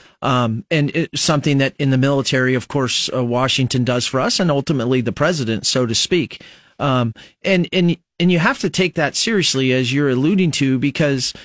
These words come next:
even though people are trying to do their best in a difficult situation, things can get astray. And I'm certainly not saying any one person or anybody in L P D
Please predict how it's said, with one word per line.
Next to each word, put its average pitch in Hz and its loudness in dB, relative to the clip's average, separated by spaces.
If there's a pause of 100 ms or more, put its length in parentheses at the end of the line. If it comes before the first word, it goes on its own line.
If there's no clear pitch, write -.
(260)
even 330 2
though 226 4
people 165 0
are 139 0
trying 151 0
to 131 0
do 139 0
their 135 0
best 131 -2
in 131 -2
a 123 -2
difficult 131 -4
situation, 131 0
things 156 0
can 131 0
get 123 0
astray. 127 0
And 131 0
I'm 190 2
certainly 139 0
not 127 0
saying 131 0 (480)
any 135 -2
one 131 0
person 131 -2
or 123 2
anybody 120 0
in 117 0
L 120 -2
P 120 -2
D 117 0